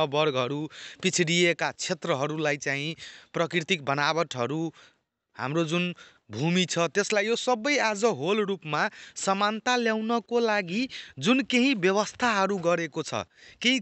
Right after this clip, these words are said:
कोटाहरू छुट्याएको छ, त्यो नै समावेशी हो है।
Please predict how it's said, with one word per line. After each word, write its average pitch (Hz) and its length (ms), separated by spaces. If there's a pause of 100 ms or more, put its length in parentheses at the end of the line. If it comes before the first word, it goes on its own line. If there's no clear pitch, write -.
कोटाहरू 214 580
छुट्याएको 160 760
छ, 240 200 (300)
त्यो 254 180
नै 285 160
समावेशी 147 680
हो 87 200 (140)
है। 185 160